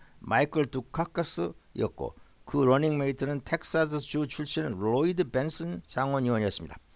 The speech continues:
이 민주당 후보들이 자신감도 없이 대선에 입후보만 한 증거는 쉽게 찾을 수 있습니다.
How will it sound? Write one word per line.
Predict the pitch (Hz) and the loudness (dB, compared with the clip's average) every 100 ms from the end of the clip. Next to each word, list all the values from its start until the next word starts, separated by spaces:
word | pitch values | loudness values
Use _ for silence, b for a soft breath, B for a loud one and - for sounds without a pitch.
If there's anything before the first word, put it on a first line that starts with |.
| B B B B - | B B B B -6
이 | 151 170 | -2 0
민주당 | 151 170 175 190 | 0 0 2 2
후보들이 | 175 175 175 156 156 151 | 2 2 2 2 0 0
자신감도 | - 113 160 180 170 170 165 | 0 -2 -2 0 0 2 0
없이 | 151 - | 0 -2
대선에 | 143 139 135 147 147 135 104 | 0 0 2 0 0 -4 -8
입후보만 | 113 127 - 147 147 147 131 - | -8 -6 -4 -2 0 0 -2 -8
한 | - 165 185 | -6 -4 -2
증거는 | - 135 101 107 85 B B | -4 0 2 2 -2 B B
쉽게 | - 165 - 175 | -10 -8 -2 -2
찾을 | 131 139 151 | -2 0 0
수 | 147 | 0
있습니다. | 127 101 73 | -2 -2 -6